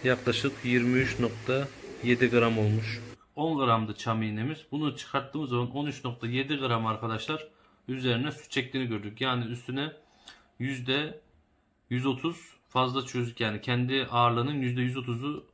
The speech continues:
fazla su çektiğini gördük. Bu da bizim işimize geldi. Artı benim yapmış olduğum deneylerde bugün arkadaşlar, e, on ikinci ayın on dördü.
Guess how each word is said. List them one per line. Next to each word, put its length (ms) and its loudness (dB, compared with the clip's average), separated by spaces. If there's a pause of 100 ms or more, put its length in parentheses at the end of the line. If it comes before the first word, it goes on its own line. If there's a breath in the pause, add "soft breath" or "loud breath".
fazla 600 0 (420 soft breath)
su 200 -14
çektiğini 420 0
gördük. 420 -2 (160)
Bu 100 0
da 160 0
bizim 380 -4
işimize 480 0
geldi. 520 -2
Artı 440 2
benim 220 0
yapmış 320 -4
olduğum 320 -2
deneylerde 720 -2 (680 loud breath)
bugün 280 2
arkadaşlar, 800 0 (500)
e, 40 -8
on 280 0
ikinci 320 0
ayın 180 4
on 280 4
dördü. 420 2